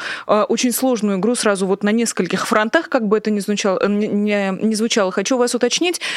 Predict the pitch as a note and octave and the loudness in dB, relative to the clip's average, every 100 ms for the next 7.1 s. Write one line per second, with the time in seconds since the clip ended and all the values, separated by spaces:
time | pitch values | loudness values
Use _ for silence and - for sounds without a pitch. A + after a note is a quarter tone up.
0 | - - A#3+ C4 D#4+ E4 C4+ B3+ - B3 | -8 -2 0 2 2 0 0 0 0 0
1 | C4 B3 C#4 B3+ A#3+ A3 C4 E4+ - - | 0 0 0 0 0 2 2 2 2 0
2 | B3+ A3 - C4 - A#3+ F#3+ C#4 A#3 A#3 | 0 0 0 -2 0 -2 2 2 2 2
3 | A3 - G#3+ B3 A#3 A3+ G#3+ A3 B3 - | 0 0 0 0 0 -2 0 0 0 -2
4 | - G#3 G3+ G3 - - - - G3 F#3+ | -2 0 0 0 -4 -8 -4 0 0 2
5 | G#3+ B3+ - G#3+ A3 G3 G#3+ A3 A#3 G3+ | 0 0 0 0 0 0 0 2 2 2
6 | G#3+ E4 E4+ A#3+ G#3+ A3 F#3 F#3+ G#3 C4 | 2 2 2 0 0 0 -2 0 0 0